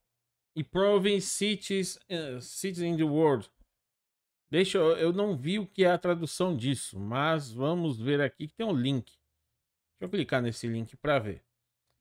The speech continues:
Não é, ah, que era nada menos do que insano. Na verdade, o W E F acabou excluindo aquele vídeo. Ah, tá, por isso que não estamos conseguindo ver aqui.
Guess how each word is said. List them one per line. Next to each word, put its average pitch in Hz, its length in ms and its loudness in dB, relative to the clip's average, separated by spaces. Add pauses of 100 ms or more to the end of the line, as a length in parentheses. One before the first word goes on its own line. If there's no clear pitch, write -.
(1500)
Não 240 260 6
é, 247 140 6
ah, 160 520 6
que 220 140 4
era 226 180 8
nada 247 240 6
menos 233 320 2
do 202 140 -2
que 233 160 4
insano. 208 640 4
Na 175 140 4
verdade, 202 480 6
o 220 180 2
W 180 440 6
E 175 220 8
F 196 180 2
acabou 185 440 4
excluindo 214 540 0
aquele 208 300 4
vídeo. 151 280 4
Ah, 175 200 6
tá, 151 200 4
por 143 140 -4
isso 151 120 -10
que 180 100 -2
não 175 160 2
estamos 170 420 -2
conseguindo 160 800 -2
ver 147 200 2
aqui. 113 360 -4